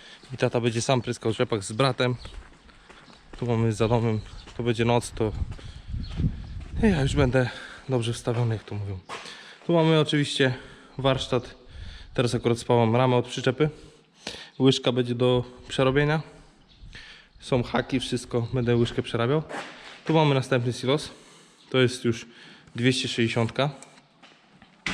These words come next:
Ale tak, tu jest wszystko pomodzone. Tu spawarka, pierdoły.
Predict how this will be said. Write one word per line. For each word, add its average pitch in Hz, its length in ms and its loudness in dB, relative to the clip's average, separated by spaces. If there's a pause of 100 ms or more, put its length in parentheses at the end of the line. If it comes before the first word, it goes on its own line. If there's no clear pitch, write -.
(460)
Ale 117 240 4
tak, 113 200 -2 (360)
tu 151 120 2
jest 139 140 4
wszystko - 360 -4
pomodzone. 120 540 2 (1300)
Tu 156 100 0
spawarka, 127 500 0
pierdoły. 123 480 2